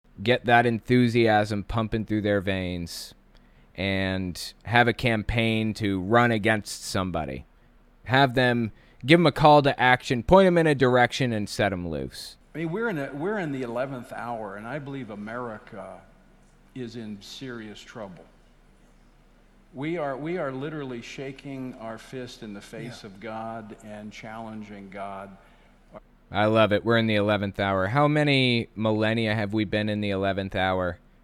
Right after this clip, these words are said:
Speaker 1: People thought Armageddon was coming in Jesus' apostles' lifetime,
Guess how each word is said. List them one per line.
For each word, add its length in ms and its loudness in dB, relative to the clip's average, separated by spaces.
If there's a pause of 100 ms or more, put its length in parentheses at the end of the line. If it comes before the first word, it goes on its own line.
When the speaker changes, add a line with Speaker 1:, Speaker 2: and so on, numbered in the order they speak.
Speaker 1:
People 340 2
thought 320 4
Armageddon 600 2
was 180 -2
coming 640 -2
in 240 -4
Jesus' 680 -2 (280)
apostles' 720 -2
lifetime, 760 -6